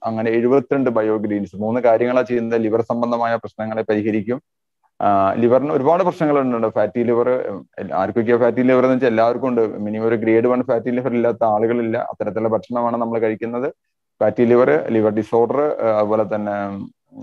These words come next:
സ്ഥിര ഭയ-, ഏ, ഹെവി ആയിട്ടുള്ള മീൻസ് ലിവർ സിറോസിസ്, ഹെപ്പറ്റൈറ്റിസ് എ, ബി, സി, അങ്ങനെ പല കാറ്റഗറി ഉണ്ട്, അതിനൊക്കെ നല്ലത്. പിന്നെ ബ്ലഡ് പ്യൂരിഫിക്കേഷൻ ഏറ്റവും നല്ലത്. പിന്നെ നമ്മുടെ ദഹന വ്യൂഹത്തിലെ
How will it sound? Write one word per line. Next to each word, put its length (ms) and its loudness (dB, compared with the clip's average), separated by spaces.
സ്ഥിര 180 -2
ഭയ-, 260 0
ഏ, 440 2
ഹെവി 220 0
ആയിട്ടുള്ള 440 2
മീൻസ് 360 -6
ലിവർ 300 4
സിറോസിസ്, 580 2
ഹെപ്പറ്റൈറ്റിസ് 600 2
എ, 180 6
ബി, 260 0
സി, 320 -4
അങ്ങനെ 320 -6
പല 160 6
കാറ്റഗറി 480 6
ഉണ്ട്, 120 2
അതിനൊക്കെ 260 2
നല്ലത്. 380 0
പിന്നെ 220 -4
ബ്ലഡ് 180 0
പ്യൂരിഫിക്കേഷൻ 720 2
ഏറ്റവും 260 0
നല്ലത്. 380 0
പിന്നെ 360 -2
നമ്മുടെ 300 -2
ദഹന 340 -2
വ്യൂഹത്തിലെ 720 0